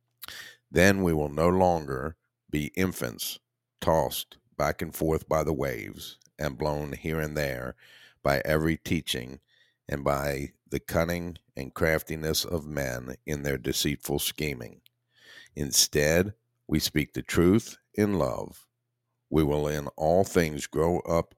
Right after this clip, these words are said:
in him who is the head, that is Christ. Just bringing out that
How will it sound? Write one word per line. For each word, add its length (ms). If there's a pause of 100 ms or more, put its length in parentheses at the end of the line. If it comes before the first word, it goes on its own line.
in 360 (260)
him 480 (540)
who 160
is 200
the 120
head, 560 (520)
that 200
is 200
Christ. 600 (2750)
Just 180
bringing 340
out 200
that 220